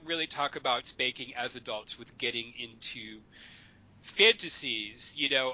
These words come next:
of, of age play. And certainly that's going to be something that'll end up being talked about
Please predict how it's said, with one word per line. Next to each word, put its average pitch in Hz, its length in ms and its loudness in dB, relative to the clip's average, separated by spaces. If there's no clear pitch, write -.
of, 127 580 0
of 143 240 0
age 143 340 0
play. 98 420 -4
And 131 120 -8
certainly 135 480 -2
that's 151 280 6
going 131 300 -2
to 120 440 -8
be 127 140 -6
something 120 240 -4
that'll 113 240 -4
end 117 140 -6
up 110 140 -4
being 107 180 -6
talked 113 240 -6
about 101 240 -2